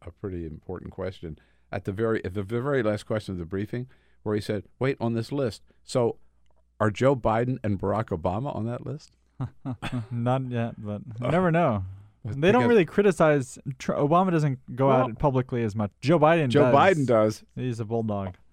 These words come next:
Speaker 1: Yeah, right. So, but, uh, b-, so back to s-, s-, s-, uh, you know,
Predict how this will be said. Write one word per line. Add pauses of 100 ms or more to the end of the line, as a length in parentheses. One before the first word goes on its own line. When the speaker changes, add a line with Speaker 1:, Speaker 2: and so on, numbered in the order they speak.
Speaker 1:
Yeah,
right.
So,
but, (380)
uh, (200)
b-,
so
back
to
s-,
s-,
s-,
uh, (260)
you
know,